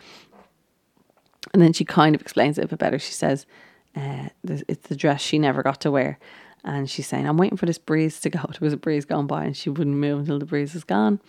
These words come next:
Lizzie's piping looks really good. Chigs' decoration looks good. Um, also, Lizzie's, the letters and numbers on the fans is really effective, and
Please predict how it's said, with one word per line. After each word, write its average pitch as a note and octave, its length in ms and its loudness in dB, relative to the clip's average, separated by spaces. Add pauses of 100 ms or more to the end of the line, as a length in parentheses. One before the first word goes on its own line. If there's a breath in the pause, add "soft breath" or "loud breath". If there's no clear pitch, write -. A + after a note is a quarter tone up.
(440 loud breath)
Lizzie's F3 320 6
piping D3+ 440 2
looks C#3+ 240 -4
really D#3 200 0
good. C#3+ 320 0
Chigs' D3+ 440 -2
decoration C#3+ 520 -4
looks - 160 -10
good. C#3 480 -2
Um, C3+ 400 -4
also, D3+ 280 2
Lizzie's, D3 380 0
the - 80 -2
letters D3 400 2
and C#3 140 2
numbers D3 320 2
on C3 100 -2
the C#3 60 -4
fans C#3+ 500 -2
is C#3 160 -12
really C#3+ 240 2
effective, C#3 500 -8
and C3 200 -6